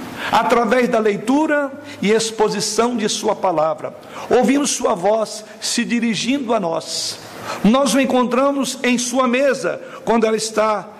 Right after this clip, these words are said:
diante de nós no partir do pão, como faremos essa noite. Em nossa comunhão", prossegue, "nos amamos como ele nos amou, e o nosso testemunho se torna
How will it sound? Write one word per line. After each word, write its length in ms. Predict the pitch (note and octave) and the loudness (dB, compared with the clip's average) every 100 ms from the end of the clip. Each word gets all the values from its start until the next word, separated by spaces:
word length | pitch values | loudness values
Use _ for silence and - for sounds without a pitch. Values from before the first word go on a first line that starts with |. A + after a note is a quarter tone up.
| - | -6
diante 360 | D3 G#3 G3+ F#3 | -2 -2 -2 -2
de 100 | G#3 | 0
nós 260 | G3 F#3+ | 0 0
no 100 | F3+ | -2
partir 420 | F3+ D#3+ - - | -2 -2 -2 -2
do 100 | E3 | -2
pão, 300 | E3 D#3+ D#3+ | 0 2 0
como 200 | C#3+ D#3+ | 0 -2
faremos 400 | D#3 D3+ C#3+ C#3 | 0 0 -2 -2
essa 220 | C3+ - D3 | -4 -2 -2
noite. 480 | B2 A#2 - - - - - - - | -2 -4 -4 -6 -6 -6 -6 -8 -4
Em 140 | - F#3+ | 2 4
nossa 300 | B3 B3 B3 | 4 2 2
comunhão", 400 | A3+ A3 A#3+ B3 | 2 2 2 0
prossegue, 640 | A3+ G3+ - E3 D3 B2+ - - - - - - | -2 -4 -4 -4 -4 -10 -14 -16 -16 -12 -12 2
"nos 400 | F#3+ A3 A3 - | 4 4 2 0
amamos 640 | G3+ F#3+ G#3+ D#4 D#4 C#4+ | 0 2 4 2 2 -2
como 240 | - A#3 A3+ | -2 -2 0
ele 240 | G#3+ G#3+ | -2 -2
nos 220 | G3+ E3 | -2 2
amou, 420 | G3 F3 D3 C3 A#2 - - - - - - | 0 2 -2 -2 -6 -12 -12 -12 -8 -4 0
e 80 | - | 2
o 60 | |
nosso 420 | E3 F#3+ C4+ C#4 | 4 2 2 0
testemunho 580 | - A#3+ A#3+ A#3 A#3 A3+ | -2 -2 0 0 0 0
se 220 | G#3+ A3 | -2 -4
torna 540 | - - G3 F#3 F#3+ | -4 -2 0 2 0